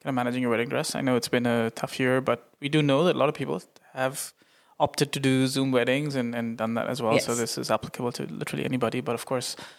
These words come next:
Speaker 1: um, even if it's something that you've just been holding on to, as, as Shelina mentioned, uh, something to think about. Um, and as always,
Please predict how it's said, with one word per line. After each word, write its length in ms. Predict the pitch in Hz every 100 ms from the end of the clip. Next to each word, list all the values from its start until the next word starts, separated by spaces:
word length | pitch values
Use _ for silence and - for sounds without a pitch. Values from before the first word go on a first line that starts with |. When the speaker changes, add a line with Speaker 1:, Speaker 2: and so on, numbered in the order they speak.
| _ -
Speaker 1:
um, 260 | 135 127 120
even 240 | 151 135
if 100 | 123
it's 140 | 127 -
something 300 | 120 127 123
that 100 | 120
you've 140 | 117
just 160 | - -
been 80 | 123
holding 300 | 127 131 170
on 160 | 180
to, 180 | 170 151
as, 240 | 135 123
as 140 | 127 127
Shelina 260 | 127 123 117
mentioned, 480 | 113 113 117 117 - _ _ _
uh, 280 | 123 113 110
something 280 | - 113 117
to 60 | 117
think 220 | 113 110
about. 340 | - 135 - _ _ _ _ _ -
Um, 520 | 120 117 113 117 143 151
and 100 | 135
as 80 | 165
always, 580 | 185 180 208 - -